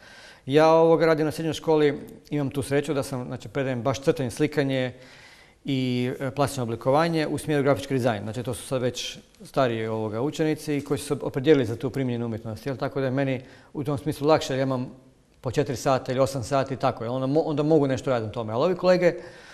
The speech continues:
koji su bili prisiljeni, znači, da bi preživjeli, otići u školu, oni rade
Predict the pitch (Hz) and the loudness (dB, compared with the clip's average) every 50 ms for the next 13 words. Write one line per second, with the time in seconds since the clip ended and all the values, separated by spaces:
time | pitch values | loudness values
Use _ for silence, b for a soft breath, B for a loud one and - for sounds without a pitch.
0 | B B B B B _ - - 160 156 151 143 - - 135 123 165 160 147 - | B B B B B _ 0 6 8 8 8 8 4 0 2 2 4 4 2 0
1 | 120 - - 190 160 139 123 120 117 117 120 113 - - 113 127 120 107 - 123 | -2 -4 -2 0 0 0 0 -2 -4 -4 -6 -6 -6 -4 -4 -4 -4 -4 -2 0
2 | 117 147 156 123 104 101 107 104 - - - - - 135 - 117 - - - 180 | 4 4 4 4 4 0 -4 -8 -10 -14 -14 -12 -12 -10 -10 -10 -8 -2 0 2
3 | 185 180 175 175 175 170 170 156 147 165 160 147 139 143 | 4 4 4 2 2 2 0 4 4 4 6 4 2 0